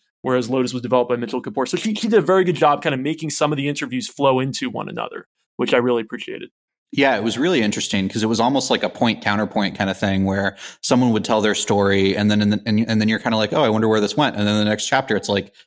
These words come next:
Speaker 2: "Oh, this is where it went." So, you know, I was reading about VisiCalc and I was like, "Oh, if, if it was, if it was the first thing, then, then what happened after that?" And I'm like, "Oh, Lotus one two three." That I had heard of. I,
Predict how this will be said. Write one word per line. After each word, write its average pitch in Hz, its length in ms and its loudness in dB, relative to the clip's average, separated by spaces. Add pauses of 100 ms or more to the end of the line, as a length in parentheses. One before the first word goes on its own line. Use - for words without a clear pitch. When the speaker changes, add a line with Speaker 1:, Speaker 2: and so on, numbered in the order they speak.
(120)
Speaker 2:
"Oh, 131 200 4
this 113 180 -2
is 123 100 -4
where 95 140 2
it 101 100 -2
went." 104 300 -2
So, 101 320 0 (240)
you 113 40 0
know, 110 40 4
I 107 40 2
was 110 120 -2
reading 131 160 2
about 113 180 0
VisiCalc 117 400 0
and 107 100 -2
I 101 40 0
was 98 100 -4
like, 110 160 -2
"Oh, 123 300 2
if, - 140 -8
if - 120 -6
it - 20 0
was, 208 240 -2
if - 120 -12
it - 80 -2
was 226 100 0
the 156 80 -4
first - 260 -2
thing, 107 200 0
then, 101 240 0
then 107 100 -2
what 120 140 -2
happened 123 280 0
after 98 180 -6
that?" 92 100 -2
And 95 80 -8
I'm 98 80 -4
like, 98 160 -6
"Oh, 151 160 2
Lotus 107 320 0
one 104 100 -2
two - 100 -8
three." 95 200 -4 (260)
That 127 240 2
I 104 80 -2
had 104 120 -2
heard 113 180 0
of. 95 120 0
I, 101 220 0